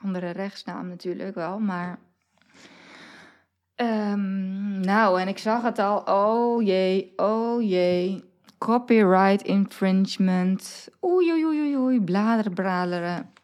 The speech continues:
Het is echt een heel document. En dan blader je verder en er staan de screenshots bij van een foto die ik op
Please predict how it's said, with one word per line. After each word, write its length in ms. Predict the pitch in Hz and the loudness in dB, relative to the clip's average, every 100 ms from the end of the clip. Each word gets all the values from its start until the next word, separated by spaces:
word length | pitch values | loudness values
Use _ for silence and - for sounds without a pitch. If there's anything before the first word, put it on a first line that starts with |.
| _ _ | _ _
Het 160 | - 180 | -10 -6
is 200 | 180 - | -6 -4
echt 240 | 196 214 | -4 -2
een 120 | 190 165 | -2 -4
heel 360 | 139 170 190 | -2 0 2
document. 680 | 175 160 165 165 156 180 - - _ - 170 | 2 0 -2 -6 -6 -10 -18 -20 _ -16 -10
En 160 | 170 | -8
dan 280 | - - - - - - - _ - | -8 -10 -14 -16 -20 -20 -20 _ -6
blader 380 | 175 185 180 170 | 0 2 2 -2
je 80 | 165 | -6
verder 460 | 190 175 180 - | -4 -4 -4 -6
en 140 | - 175 | -10 -10
er 60 | |
staan 220 | - 160 | -8 -8
de 60 | 175 | -8
screenshots 680 | - - 254 277 262 226 - | -10 -2 0 0 0 -6 -4
bij 420 | 190 180 190 202 - _ _ _ _ _ _ _ - - - - 185 | -2 0 -2 -4 -10 _ _ _ _ _ _ _ -20 -20 -20 -20 -20
van 360 | - 240 247 | -6 0 2
een 80 | 233 | 2
foto 640 | 233 180 175 175 180 175 165 | 0 0 0 -2 -4 -4 0
die 240 | 214 247 | 0 0
ik 380 | 202 214 208 - - | 0 -2 -4 -10 -8
op 280 | 170 - | -8 -8